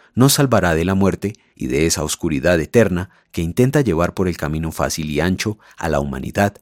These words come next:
hacia ese infierno de dolor y sufrimiento. Cristo es el camino, que por muy difícil que parezca, siempre traerá mayor recompensa,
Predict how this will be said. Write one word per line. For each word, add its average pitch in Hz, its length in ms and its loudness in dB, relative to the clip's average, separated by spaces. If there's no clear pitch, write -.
hacia - 320 -4
ese 104 180 0
infierno 110 460 2
de 78 100 0
dolor 76 480 -4
y 123 140 2
sufrimiento. 95 680 -4
Cristo 143 520 4
es 82 160 -2
el 90 120 -2
camino, 78 480 -6
que 131 100 6
por 123 180 6
muy 135 200 6
difícil 98 460 -2
que 80 120 -2
parezca, 80 560 -4
siempre 139 400 2
traerá 104 320 2
mayor 98 380 0
recompensa, 95 720 -6